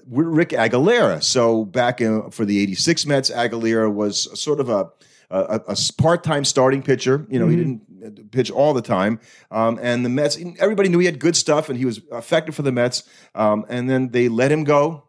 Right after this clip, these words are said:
Speaker 1: you know, because they needed something else that he, he wasn't providing them.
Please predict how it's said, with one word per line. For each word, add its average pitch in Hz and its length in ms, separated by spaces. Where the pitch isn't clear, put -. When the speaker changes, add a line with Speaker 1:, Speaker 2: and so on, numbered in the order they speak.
Speaker 1:
you 123 140
know, 120 180
because 117 360
they 113 100
needed 127 300
something 131 340
else 127 180
that 110 140
he, 120 260
he 127 80
wasn't 120 280
providing 117 400
them. 123 220